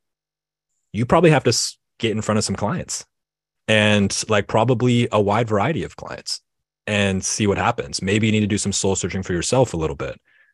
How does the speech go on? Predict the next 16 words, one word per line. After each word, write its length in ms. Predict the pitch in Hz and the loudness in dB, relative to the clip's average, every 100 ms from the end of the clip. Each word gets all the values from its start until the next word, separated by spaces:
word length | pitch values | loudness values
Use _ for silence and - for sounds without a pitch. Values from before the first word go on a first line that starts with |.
| - | -8
Um, 440 | 92 90 87 87 - - | -2 0 0 -4 -6 0
if 180 | 113 120 | 2 4
you're 100 | 117 | 6
a 40 | |
little 160 | 120 113 | 6 4
bit 120 | 110 | 4
more 160 | 107 | 4
sure 480 | - - 196 113 160 - _ _ _ - | 4 6 6 6 2 -4 _ _ _ -4
of, 140 | 104 | 0
like, 160 | 104 98 | 0 0
"Actually, 260 | 117 117 | 0 0
I 40 | 107 | 0
already 180 | 107 | 0
have 220 | 98 131 131 | -2 -4 -4
a 60 | |
niche," 380 | 78 104 - | -6 -8 -10